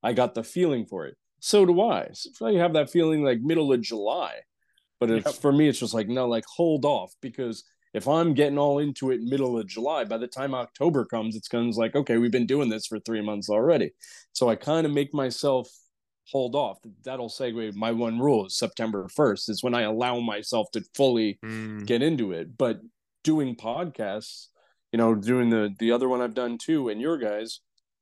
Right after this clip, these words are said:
Speaker 1: later August, like, that to me is kinda like an ushering in of everything. You know, decorating is, is, uh, mid-, usually mid-September, but allowing myself to kinda dabble in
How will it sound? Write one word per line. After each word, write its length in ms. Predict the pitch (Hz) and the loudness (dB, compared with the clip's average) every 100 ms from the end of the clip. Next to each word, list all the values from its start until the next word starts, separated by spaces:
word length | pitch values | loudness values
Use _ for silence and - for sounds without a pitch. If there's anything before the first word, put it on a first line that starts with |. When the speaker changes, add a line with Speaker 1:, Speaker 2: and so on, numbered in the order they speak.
| _ | _
Speaker 1:
later 460 | 87 110 135 131 127 | -6 0 2 4 4
August, 380 | 143 135 120 - | 2 0 -4 -6
like, 160 | 104 - | -8 -4
that 200 | 139 147 | -4 -4
to 100 | 160 | -2
me 100 | 170 | -2
is 100 | 147 | -2
kinda 220 | 156 151 | -4 -2
like 240 | 147 135 | -4 -4
an 100 | 135 | -6
ushering 600 | 131 139 - 143 131 139 | -6 -6 -6 -6 -4 -2
in 100 | 139 | -2
of 120 | 120 101 | -4 -4
everything. 600 | 95 95 92 87 76 - _ - - - - | -6 -8 -10 -10 -10 -12 _ -20 -20 -10 2
You 60 | 117 | 6
know, 180 | 110 104 | 6 6
decorating 800 | 147 143 160 156 160 156 147 | 4 6 6 8 8 8 6
is, 400 | 135 120 - - - | 4 0 -6 -10 -10
is, 640 | 127 147 147 131 - - - _ _ - | -2 0 0 -2 -8 -12 -18 _ _ -20
uh, 880 | 202 - - - 62 73 73 98 107 | -18 -14 -14 -12 -8 -6 -4 -4 0
mid-, 340 | 185 180 208 180 185 | 2 4 2 0 -2
usually 320 | 180 156 165 | -2 0 0
mid-September, 800 | 151 139 143 123 - 123 107 101 | 0 -2 -4 -4 -4 -4 -4 -6
but 240 | 104 117 - | -4 -4 -2
allowing 480 | 139 131 131 135 127 | 0 0 0 -2 -4
myself 420 | 120 120 127 123 | -6 -6 -6 -6
to 80 | 113 | -8
kinda 240 | 127 117 | -6 -6
dabble 600 | 104 104 104 110 117 117 | -4 -2 0 2 0 -2
in 320 | 113 107 104 | -2 -6 -8